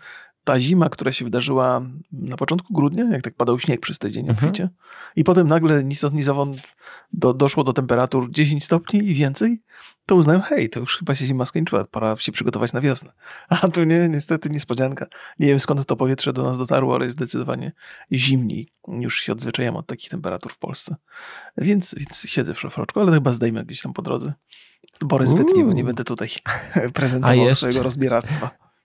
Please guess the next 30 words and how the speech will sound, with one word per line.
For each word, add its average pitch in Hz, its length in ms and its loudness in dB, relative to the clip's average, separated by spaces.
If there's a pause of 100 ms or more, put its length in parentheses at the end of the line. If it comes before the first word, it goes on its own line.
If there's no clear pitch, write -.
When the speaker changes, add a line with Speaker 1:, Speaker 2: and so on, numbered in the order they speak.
(380)
Speaker 2:
A 117 100 4
jeszcze 117 600 4
jest 113 360 2
takie 113 300 2
słynne 107 400 2
powiedzenie, 107 680 2
„Idzie 113 300 2
luty, 110 360 2
podkuj 147 400 2
buty”, 190 380 2
no 107 280 -2
to 127 600 -6 (880)
Speaker 1:
Ale 180 120 6
tak, 175 300 0
tak, 139 220 -4
to - 100 -8
prawda, 110 360 -2
tak, - 300 -12
tak. - 160 -10 (280)
Speaker 2:
to 107 100 2
może 104 200 2
Speaker 1:
Zgadza 110 160 -2
Speaker 2:
być - 100 -8
Speaker 1:
się. - 120 -8 (300)
Speaker 2:
zimne. - 260 -16 (280)
Ale 165 200 4 (260)
ja 127 180 2
nie 175 200 0
pochwaliłem 104 580 -2
się, 160 320 -2